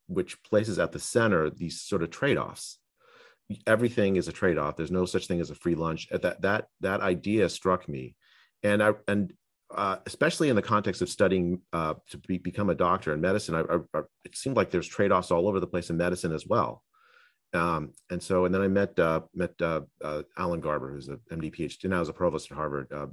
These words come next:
he was my honors thesis advisor. He had an M D and a P H D in economics. And I caught, I was like, "Okay, I wanna be just like Alan." Um, and so that's how I ended up where I am.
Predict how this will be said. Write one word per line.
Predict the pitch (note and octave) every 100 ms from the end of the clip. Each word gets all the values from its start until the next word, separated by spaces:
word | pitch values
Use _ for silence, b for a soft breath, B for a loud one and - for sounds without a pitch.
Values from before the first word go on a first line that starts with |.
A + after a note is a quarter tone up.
| -
he | E2+
was | E2+ E2
my |
honors | D2 E2 E2
thesis | D#2+ -
advisor. | C#2+ C#2+ D2 D2+
He | E2 F#2
had | F2
an | E2+
M | E2
D | D#2+
and | D2
a |
P | - D#2
H | -
D |
in | D#2
economics. | D#2+ D2+ D2+ D2
And | D2+
I |
caught, | - D#2 -
I | E2
was | D2+
like, | D2
"Okay, | D2+
I | D#2+
wanna | D#2+ D2
be | D#2
just | - D2+
like | D2 D#2
Alan." | D2+ C#2+ C2+ b b b b b _
Um, | D#2+ D2 C#2+ - - B B B _ -
and | F2 E2 E2
so | F#2+
that's | F#2+ A#2
how | G2
I | F#2+
ended | F#2
up | G2+ -
where | F2+ F2
I | F2+
am. | F2 C#2+